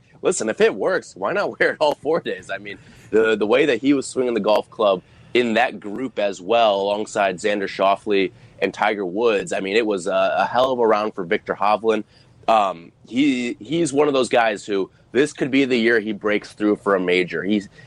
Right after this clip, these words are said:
doesn't feel due per se, but he's been hovering around,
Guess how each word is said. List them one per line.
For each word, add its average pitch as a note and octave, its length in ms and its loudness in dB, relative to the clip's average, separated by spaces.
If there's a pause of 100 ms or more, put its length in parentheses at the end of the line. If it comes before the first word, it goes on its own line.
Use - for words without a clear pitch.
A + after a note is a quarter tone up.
doesn't D#3 320 0
feel F#3 220 4
due A#2 440 0
per D#3+ 200 -2
se, E3 460 2 (280)
but A2+ 120 2
he's A#2+ 200 -4
been A2 160 -4
hovering B2 420 -2
around, A#2+ 580 2